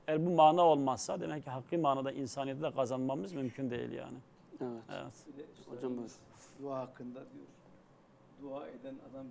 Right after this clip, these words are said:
Speaker 3: biliyor ki
Speaker 2: Ya.
Speaker 3: insanın en gizli hatıratı kalbini
Speaker 1: Ya, ya, ya,
Speaker 3: işiten
Speaker 1: ya.
Speaker 3: var,
Speaker 1: Tabii,
Speaker 3: değil mi?
Speaker 1: tabii.
Speaker 3: Dua eden adam tek başına da bir yerde olsa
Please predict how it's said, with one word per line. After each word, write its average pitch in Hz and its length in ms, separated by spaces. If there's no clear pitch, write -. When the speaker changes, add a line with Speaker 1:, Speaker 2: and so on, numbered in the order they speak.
Speaker 3:
biliyor 156 180
ki - 600
Speaker 2:
Ya. 117 120
Speaker 3:
insanın 147 580
en 160 300
gizli 127 300
hatıratı 120 680
kalbini - 240
Speaker 1:
Ya, - 80
ya, 123 200
ya, 123 360
Speaker 3:
işiten 123 400
Speaker 1:
ya. 107 80
Speaker 3:
var, 95 100
Speaker 1:
Tabii, 156 200
Speaker 3:
değil 131 220
mi? 117 40
Speaker 1:
tabii. 123 220
Speaker 3:
Dua 165 240
eden 165 160
adam 175 220
tek - 240
başına 143 340
da 131 140
bir 127 60
yerde 117 260
olsa 117 360